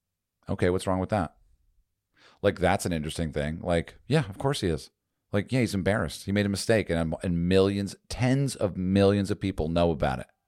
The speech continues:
And he's gonna lose, like, not, we can call him a sponsor, but let's face it, like, for a guy like Phil, K P M G,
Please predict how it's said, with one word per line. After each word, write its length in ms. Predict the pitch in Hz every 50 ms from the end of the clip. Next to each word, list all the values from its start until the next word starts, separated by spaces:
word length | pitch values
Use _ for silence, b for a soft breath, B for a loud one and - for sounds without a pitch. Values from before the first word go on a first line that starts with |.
| _ _ _ _ _ b b b b b b b b b b b b
And 140 | - 104 104
he's 140 | 101 92 80
gonna 180 | 90 101 95
lose, 640 | 90 87 87 90 104 107 110 110 110 107 101 95 - - _ _ _ -
like, 360 | 85 87 85 82 78 - b b b b b b b b b b _ _
not, 320 | - 131 165 170 - - _ _ _ _ _ _
we 100 | - 151
can 120 | 139 160 151
call 180 | 160 175 180
him 80 | 170 131
a 40 | 95
sponsor, 400 | - - 98 95 95 87 85 80
but 80 | 76 127
let's 180 | 104 113 -
face 280 | - - 117 113 113 -
it, 120 | 71 -
like, 220 | - 73 76 76 - _ _ _ _ _ _ _ _ _ _ _ _ _ _ _ _ _ _ _ _ _ _
for 200 | - - 117 107
a 80 | 98
guy 180 | 92 104 107 127
like 240 | 135 127 104 87 -
Phil, 540 | - - 117 110 90 78 71 73 - - - _ _ _ _ _ _ _ _ _ _ _ _ _ _ _ _ _ -
K 180 | - - 92 98
P 140 | - 113 113
M 120 | 104 98
G, 380 | 78 69 67 64 85 110 143